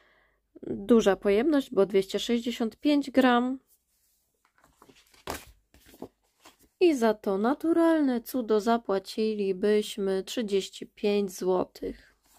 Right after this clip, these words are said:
Okej. O, must have. <laughs> Pewnie się wszystkim już, e, dobrze kojarzy ta firma.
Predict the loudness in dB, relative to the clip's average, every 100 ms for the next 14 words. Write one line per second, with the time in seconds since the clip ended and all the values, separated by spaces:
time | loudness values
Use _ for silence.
0 | _ -6 -6 -8 -10 -12 _ _ _ -20
1 | -20 -20 _ _ _ _ -18 -10 -8 -8
2 | -6 0 0 0 -6 -8 2 4 4 -2
3 | -20 2 2 2 -12 -16 -18 -12 -14 -12
4 | -16 -18 _ -20 -20 -18 -14 -14 -16 -20
5 | -4 0 2 2 0 -4 -8 -10 -4 -2
6 | -2 -4 -8 -20 -20 -20 -20 _ 2 4
7 | 2 2 0 4 2 2 0 -4 -4 0
8 | 0 0 0 0 0